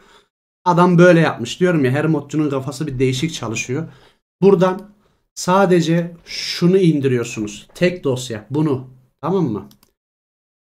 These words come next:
Bir soru mor bir şey sormuyor. Geçelim. Benim dediğim daha önceden bir bahsediyordum ya. Böyle oyunda normal elbiselerin üstüne kolluklar, işte dizlikler, kafalıklar, kasklar, miğferler bir şeyler takılıyor. Ama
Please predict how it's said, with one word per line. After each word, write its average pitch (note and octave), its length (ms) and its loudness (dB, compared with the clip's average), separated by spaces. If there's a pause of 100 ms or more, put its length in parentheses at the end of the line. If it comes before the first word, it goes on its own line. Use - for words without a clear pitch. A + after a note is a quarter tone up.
(100)
Bir A3+ 80 -2
soru G3 260 4
mor F3 200 4
bir D#3+ 60 2
şey E3 180 2
sormuyor. A#2+ 400 -2
Geçelim. C3 560 -2 (800)
Benim F#3 320 4
dediğim F3 360 4
daha E3 180 2
önceden E3 300 2
bir D3 120 -4
bahsediyordum D#3+ 580 0
ya. C3 120 0
Böyle D#3 140 0
oyunda D#3+ 760 2 (240)
normal D#3+ 380 0
elbiselerin D#3+ 540 0
üstüne C#3 400 -4
kolluklar, D3+ 640 0
işte B2+ 320 -4
dizlikler, C3+ 560 -4
kafalıklar, C#3 640 -4
kasklar, C#3 500 -6
miğferler C3 680 -4
bir C3 40 -8
şeyler C#3 400 -4
takılıyor. C#3 500 -2
Ama D#3+ 300 0